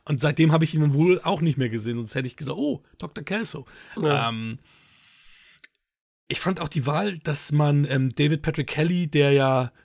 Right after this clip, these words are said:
Speaker 1: Sully in Phantomkommando war, dass man den hier zum Obergangsterboss gemacht hat,
Speaker 2: Mhm.
Speaker 1: fand ich irgendwie auch eine, eine strange Wahl.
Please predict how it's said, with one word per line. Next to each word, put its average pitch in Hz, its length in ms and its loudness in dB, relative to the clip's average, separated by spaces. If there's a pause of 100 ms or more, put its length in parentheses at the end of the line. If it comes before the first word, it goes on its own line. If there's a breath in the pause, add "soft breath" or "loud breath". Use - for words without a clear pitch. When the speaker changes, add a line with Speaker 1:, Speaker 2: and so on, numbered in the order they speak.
(160 soft breath)
Speaker 1:
Sully 156 680 2
in 135 300 2
Phantomkommando 147 840 4
war, 135 120 2
dass 143 120 -2
man 143 140 0
den 139 160 0
hier 147 220 0
zum 139 260 -2 (540)
Obergangsterboss 147 760 0
gemacht 131 300 -4
hat, - 160 -8 (360 soft breath)
Speaker 2:
Mhm. 151 220 -8
Speaker 1:
fand 143 160 0
ich - 140 -8
irgendwie 143 240 -2
auch 139 100 -6
eine, 151 280 0
eine 143 140 4
strange 151 520 4
Wahl. 170 320 0